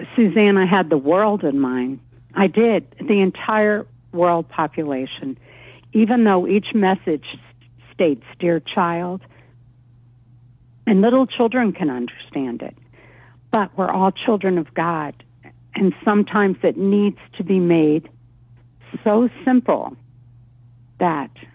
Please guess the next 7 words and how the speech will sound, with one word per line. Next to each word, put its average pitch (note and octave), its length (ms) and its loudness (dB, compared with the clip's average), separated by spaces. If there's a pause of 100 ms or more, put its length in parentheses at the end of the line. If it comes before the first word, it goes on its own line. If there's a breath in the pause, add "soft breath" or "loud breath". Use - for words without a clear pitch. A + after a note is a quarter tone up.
(240)
okay, G#3+ 500 -4
we've E3 200 -4
gotta D3 240 -4
follow D3+ 440 -6
this. A2+ 240 -14 (800 soft breath)
We've D#3 140 -4
gotta C#3 260 -4